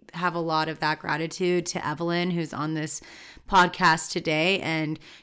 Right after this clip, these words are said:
you may have remembered her from episode thirty, where we talked about the patriarchal systems almost a year ago. So go check that one out too. I'll have that in the show notes below. But she's been really helping me, uh, really heal my relationship with my finances and to see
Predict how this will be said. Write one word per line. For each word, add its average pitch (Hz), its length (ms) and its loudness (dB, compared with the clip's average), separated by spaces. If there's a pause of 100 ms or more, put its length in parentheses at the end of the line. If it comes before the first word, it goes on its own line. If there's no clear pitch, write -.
you 185 100 -4
may 196 120 2
have 190 120 2
remembered 185 400 2
her 175 200 2
from 170 280 -2
episode 170 540 -2
thirty, 170 360 0
where 202 140 2
we 165 100 0
talked 156 300 -6
about 156 200 -2
the - 80 -18
patriarchal 156 520 -4
systems 170 420 -6
almost 233 320 -2
a 208 60 -2
year 175 200 2
ago. 160 260 -2
So 160 140 -6
go 180 140 -2
check 208 220 -4
that - 160 0
one 170 100 -2
out 151 200 -2
too. 160 160 -4
I'll 143 120 -4
have 160 180 0
that 160 160 0
in 156 80 -4
the 160 60 -8
show 151 180 -6
notes 139 220 -6
below. - 400 -6 (540)
But 180 280 2
she's 220 220 0
been 220 140 2
really 202 240 4
helping 185 440 2
me, 175 440 2
uh, 156 400 -2
really 175 480 2
heal 170 320 -2
my 180 120 2
relationship 190 640 0
with 202 140 -4
my 196 160 0
finances 196 720 -2
and 160 140 -4
to 165 100 -4
see 165 560 -2